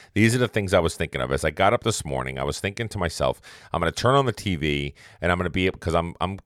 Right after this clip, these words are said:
quarantined just like everybody else. I'm stuck inside my house. I might go for walks and I might try to be able to get some fresh air and those kind of things." But I'm, I, I got the T V on, and on the T V,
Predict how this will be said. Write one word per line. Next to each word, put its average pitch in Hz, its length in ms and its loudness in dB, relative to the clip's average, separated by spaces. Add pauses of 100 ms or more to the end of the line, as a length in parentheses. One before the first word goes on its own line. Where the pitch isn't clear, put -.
quarantined 95 560 -2
just - 160 -4
like 95 140 -4
everybody 95 320 2
else. 69 260 0
I'm 85 140 -4
stuck - 340 -4
inside 85 280 0
my 87 100 0
house. 76 320 -2
I 78 60 -2
might 80 160 -6
go 87 100 0
for 90 160 -2
walks 78 420 2
and 85 80 -4
I 76 40 -4
might 80 180 -4
try 87 160 0
to 85 80 0
be 80 80 -4
able 85 140 -2
to 85 80 -8
get - 160 0
some 92 100 -6
fresh 92 300 2
air 78 240 2
and 78 100 -2
those 85 140 0
kind 80 180 -4
of 76 80 -6
things." 76 300 -8 (360)
But 95 120 4
I'm, 92 200 0
I, 95 160 0
I 95 120 2
got 107 140 -2
the - 40 -14
T 113 160 -4
V 82 160 -2
on, 65 240 -4 (540)
and 90 260 -2
on 92 160 2
the 107 80 -2
T 117 200 -4
V, 82 360 -2